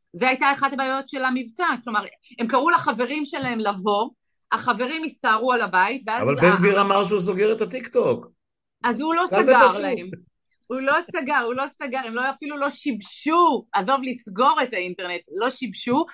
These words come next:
Speaker 1: והתוצאה היא כזאת היא שבאמת, אה, ב-, בזמן אמת, הם כל כך רוצים, עכשיו, זה לטוב ולרע, מצד אחד, זה באמת, הם חשופ-, הם מביאים לעצמם הרבה מאוד מאמינים,
Speaker 2: מהמם.
Speaker 1: מצד שני, הם חשופים למשטר, ולאלה, גם את שלנו,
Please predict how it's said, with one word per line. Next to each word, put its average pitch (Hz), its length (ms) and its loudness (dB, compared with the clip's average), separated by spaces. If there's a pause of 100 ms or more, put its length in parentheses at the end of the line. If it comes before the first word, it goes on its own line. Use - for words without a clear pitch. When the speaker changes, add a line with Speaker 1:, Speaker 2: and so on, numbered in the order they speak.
(340)
Speaker 1:
והתוצאה 214 680 2
היא 320 240 0
כזאת 262 440 -6
היא 330 120 -6
שבאמת, 240 640 -2
אה, 285 360 -2
ב-, 196 180 -2
בזמן 214 420 2
אמת, 262 460 -2 (340)
הם 226 120 -2
כל 269 240 0
כך 403 120 2
רוצים, 254 640 -4
עכשיו, 208 200 -8 (220)
זה 208 140 2
לטוב 233 300 2
ולרע, 214 280 2
מצד 196 340 -6
אחד, 220 360 0
זה 208 120 -4
באמת, 190 280 -10 (120)
הם 190 140 -8
חשופ-, - 600 -4
הם 202 140 0
מביאים 226 280 0
לעצמם 214 420 2
הרבה 175 240 -6
מאוד 208 220 -8
מאמינים, 180 560 -2 (380)
Speaker 2:
מהמם. 107 240 -12
Speaker 1:
מצד 247 360 0
שני, 208 260 -10
הם 185 60 -6
חשופים 277 540 -6
למשטר, 294 680 4 (140)
ולאלה, 233 300 -10 (260)
גם 214 220 0
את 262 80 -8
שלנו, 196 640 -6